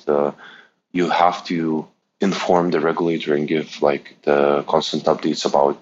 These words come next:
uh, what you're doing and other procedures. Like, it works, uh, different. You know, the, the relationship between the platform and the regulator is unique in all senses. But, uh,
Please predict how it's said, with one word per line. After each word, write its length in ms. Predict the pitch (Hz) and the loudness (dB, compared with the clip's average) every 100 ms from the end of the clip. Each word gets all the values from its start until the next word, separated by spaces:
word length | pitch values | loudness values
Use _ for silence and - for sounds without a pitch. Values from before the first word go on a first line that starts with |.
| - | -4
uh, 260 | 76 76 71 - | -2 -2 -2 0
what 180 | 76 76 | 0 0
you're 120 | 78 71 82 | -2 0 0
doing 280 | 85 78 | 0 0
and 380 | 71 71 73 71 - - | 0 -2 -2 -2 -2 0
other 200 | 80 76 | 0 0
procedures. 640 | - - - 71 - - | -4 -6 -6 -6 -6 0
Like, 260 | 76 73 - | 0 0 -4
it 160 | 82 - | -4 2
works, 400 | 85 82 - - | 4 4 0 -4
uh, 100 | 71 73 | -4 -2
different. 460 | 90 - - - - | -2 -2 -4 -6 -2
You 80 | |
know, 120 | 73 62 | 0 2
the, 340 | 73 73 73 | 2 2 2
the 220 | 76 78 | 0 0
relationship 520 | 73 80 87 85 - - | 2 0 -2 -4 -8 -10
between 200 | - 76 | -2 0
the 60 | 73 | 2
platform 380 | 78 78 71 | 2 2 -2
and 100 | 71 73 | -2 -2
the 100 | 78 | 0
regulator 440 | 78 76 73 76 | 2 0 0 0
is 140 | 73 69 | -2 -2
unique 280 | 76 76 | -2 -4
in 60 | - | -2
all 160 | 73 71 | 0 0
senses. 560 | - 82 - 123 - - _ _ - | -2 -2 0 -2 -4 -10 _ _ -6
But, 540 | 78 85 78 76 - | 2 4 4 2 0
uh, 320 | 80 76 73 | 2 4 4